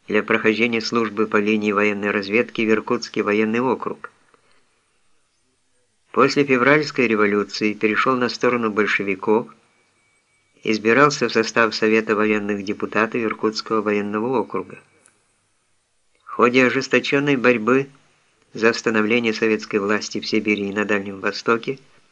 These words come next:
занимался активной разведывательной работой. В Харбине он вскрыл заговор начальника К В Ж Д генерала Хорвата, добыл через агентуру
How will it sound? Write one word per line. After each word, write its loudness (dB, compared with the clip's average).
занимался 4
активной 0
разведывательной -2
работой. -8
В -20
Харбине 2
он 0
вскрыл -2
заговор 0
начальника 0
К 0
В 0
Ж -4
Д 0
генерала -2
Хорвата, -2
добыл 2
через 0
агентуру -2